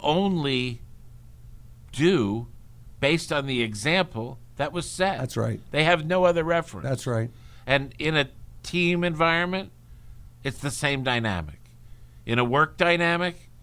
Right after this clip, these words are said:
Speaker 1: it's the same <laughs> dynamic. People are going to gravitate toward the example set.
Speaker 2: I mean, Ted,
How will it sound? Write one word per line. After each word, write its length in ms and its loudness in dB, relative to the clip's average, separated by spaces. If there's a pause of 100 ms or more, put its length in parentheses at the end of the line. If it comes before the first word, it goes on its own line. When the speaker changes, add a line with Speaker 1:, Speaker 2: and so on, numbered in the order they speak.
(260)
Speaker 1:
it's 200 2
the 120 -6
same 340 2
<laughs> 100 0
dynamic. 420 -4 (640)
People 540 0 (360)
are 160 4
going 420 0
to 180 -6 (360)
gravitate 840 2
toward 600 0 (280)
the 140 0
example 640 -2
set. 400 -6 (1080)
Speaker 2:
I 60 0
mean, 200 4
Ted, 360 2